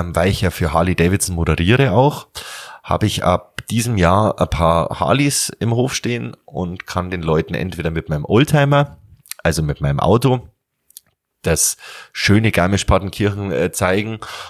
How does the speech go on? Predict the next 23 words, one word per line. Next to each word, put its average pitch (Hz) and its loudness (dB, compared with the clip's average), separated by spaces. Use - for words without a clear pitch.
Oder 135 4
man 107 0
geht 95 0
ein 101 0
bisschen 87 -2
weiter. 127 2
Ich - -6
zeige 92 0
ihnen 87 -4
den 82 -4
Landkreis 113 2
oder 82 0
die - -4
Alpen, 104 0
alles, 107 2
was 90 0
halt 85 0
schön 101 2
ist, 92 -2
mit 95 -2
den 107 2
Motorrädern. 87 2
Und 80 -8